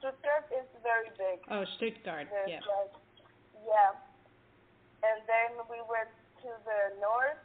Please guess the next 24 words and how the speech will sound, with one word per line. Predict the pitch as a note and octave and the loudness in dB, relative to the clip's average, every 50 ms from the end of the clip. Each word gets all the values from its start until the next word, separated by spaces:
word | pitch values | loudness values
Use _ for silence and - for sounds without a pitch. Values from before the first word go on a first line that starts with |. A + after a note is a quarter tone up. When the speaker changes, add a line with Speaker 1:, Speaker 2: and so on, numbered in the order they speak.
| - A#3 A3 | -20 -14 -6
Speaker 1:
with | A3+ G#3+ G#3 G3+ - - | -4 -4 -4 -4 -8 -6
my | G#3 G#3 G3+ F#3+ F#3+ F#3+ F#3+ F#3+ F#3+ F#3 F#3+ F#3+ F#3+ - - - | 0 2 2 2 2 2 -2 -4 -6 -8 -8 -10 -12 -14 0 4
father | A3 G#3 G#3+ A3 A3 B3 C4+ D#4 G4+ G#4 - - _ _ _ _ _ _ - - | 6 6 6 6 6 2 2 2 0 -4 -10 -20 _ _ _ _ _ _ -6 -2
in | G#3 G#3 G3 G3 G3 F#3+ F#3+ - - | -2 0 0 -2 -2 -4 -8 -4 -2
Oldenburg. | - G#3+ G#3+ A3 A#3+ B3 B3 A#3 B3 C4 C#4 - - - - - _ _ | 0 0 0 0 -2 -6 -6 -4 -2 -2 -2 -2 -6 -14 -20 -20 _ _
It's, | - G3 G#3 G3+ G3+ - - - - - - _ _ - | -6 -4 -4 -4 -8 -12 -20 -20 -20 -20 -20 _ _ -10
it's | G#3+ G#3+ - - C4 | -10 -10 -8 -4 -2
a | A#3+ A#3 | -2 0
little | A#3 A#3 A3+ A#3+ | 0 -2 -2 -4
bit | A3+ A3 G3+ - - | -6 -8 -12 -8 -6
different. | F#3+ G3+ - - A#3 A3+ A3+ A3+ A3 G#3+ | -6 -6 -6 -6 -8 -8 -6 -6 -8 -10
It's | - - - | -10 -14 -14
more | A3 G#3+ G#3 G#3 G#3 G#3 | -6 -2 0 0 0 0
like, | G#3 G3+ G3+ G3+ G3+ G3+ - - - - - - - - - - - _ _ _ _ _ _ _ - _ _ _ _ - - | 2 2 2 2 0 -2 -10 -20 -20 -20 -20 -20 -20 -20 -20 -20 -20 _ _ _ _ _ _ _ -20 _ _ _ _ -8 -4
um, | G#3 G3 F#3+ G3 G3 F#3+ F#3+ F#3 F#3 F#3 F3+ F3+ F3+ F3 F3 F3 E3+ F3 F3 F3+ F#3 - - - - - - - - _ _ _ _ - _ _ _ _ _ - _ _ _ _ _ _ - - | -2 -2 0 0 0 0 -2 -2 -4 -6 -8 -10 -10 -12 -12 -12 -14 -16 -18 -18 -20 -20 -20 -20 -20 -20 -20 -20 -20 _ _ _ _ -20 _ _ _ _ _ -20 _ _ _ _ _ _ -8 -6
a | F#3+ | -6
little | F#3+ G3 G3+ G#3 G#3 G#3 G#3 | -2 -2 -2 -2 -2 -4 -6
bit | - G#3 G3+ G3+ G3+ G3+ G3+ G3+ G3+ G#3 G#3 G3+ G#3 - - - _ _ _ _ _ _ _ _ _ _ _ _ _ - | -2 -2 0 2 2 2 2 2 2 0 -2 -4 -6 -12 -20 -20 _ _ _ _ _ _ _ _ _ _ _ _ _ -8
colder, | - A3+ G#3+ A3+ A#3 A#3+ B3 B3+ | -2 0 0 0 0 0 0 0
I | B3 B3 B3 - - | 0 0 -2 -4 -8
think | A#3 A3+ A#3 B3 - - | -10 -10 -10 -14 -18 -8
so, | - D4+ D4+ D#4+ F4 F4+ - G3+ - - _ - - | -2 0 2 2 2 0 -2 -4 -10 -18 _ -20 -10
or | - - G#3 G3+ F#3+ - - | -2 0 2 2 2 0 -2
hot. | - G3+ G3+ A3+ - - | -2 0 0 0 -2 -6